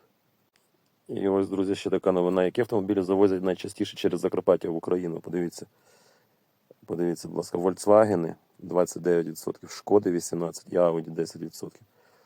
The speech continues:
Тобто Volkswagen сама класична машина. Мені дуже подобається от Volkswagen Passat Б три в універсалі або Б четвертий бензиновий.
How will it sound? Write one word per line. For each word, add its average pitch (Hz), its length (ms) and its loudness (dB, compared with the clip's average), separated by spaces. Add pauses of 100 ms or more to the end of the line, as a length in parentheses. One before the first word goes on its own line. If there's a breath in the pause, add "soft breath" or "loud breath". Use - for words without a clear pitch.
(340 soft breath)
Тобто - 500 2 (180)
Volkswagen 113 540 2
сама 107 300 2
класична 90 440 -4
машина. 85 420 -6 (120)
Мені 87 180 -8
дуже 90 180 -2
подобається 90 440 -2
от 87 140 -10
Volkswagen 90 340 -2
Passat 92 260 -4
Б 87 180 0
три 98 240 2 (560 soft breath)
в 85 80 -6
універсалі 85 540 0
або 82 240 -4
Б 85 120 2
четвертий 87 540 -4
бензиновий. 82 540 -4